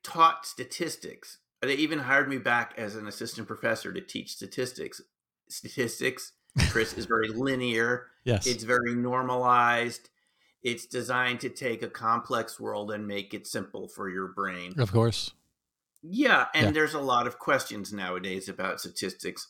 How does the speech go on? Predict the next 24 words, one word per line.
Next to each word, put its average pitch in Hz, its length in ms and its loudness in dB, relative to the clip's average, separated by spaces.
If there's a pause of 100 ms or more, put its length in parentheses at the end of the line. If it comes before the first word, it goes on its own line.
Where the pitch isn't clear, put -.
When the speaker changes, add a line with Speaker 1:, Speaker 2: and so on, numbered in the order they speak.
Speaker 1:
about 113 440 6
the 113 80 0
motivations 101 800 -2
of 95 160 -4
the 95 40 -10
people 95 420 -8
that 92 180 -2
invented 95 580 -6
it. 90 220 -6 (260)
Speaker 2:
Exactly. 107 480 -4 (220)
Speaker 1:
Fisher 117 480 0
and 98 120 -4
Pierce, 98 380 -2
a - 80 -4
hundred, 95 460 -2
even 135 320 2
in 117 120 0
Science 110 440 2
Magazine, 107 640 0
where 98 240 -2 (640)
is 123 160 -2
statistics - 640 -6
inherently 104 500 -4
racist? 104 720 0